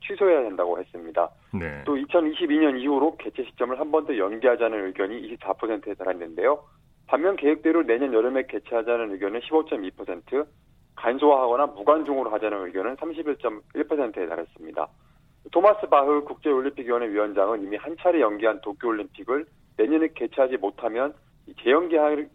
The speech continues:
Speaker 1: 재연기하는 일은 없을 것이라고 말한 적이 있는데요. 또 그 다른 국제대회,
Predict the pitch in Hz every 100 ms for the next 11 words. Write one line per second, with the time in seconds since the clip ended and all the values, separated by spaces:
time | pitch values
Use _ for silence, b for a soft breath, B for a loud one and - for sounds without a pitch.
0 | _ 120 139 147 135 127 120 185 - 160
1 | 165 139 107 92 90 87 92 92 87 90
2 | 92 82 92 - b b b b - 143
3 | - - 123 165 - - 156 143 127 131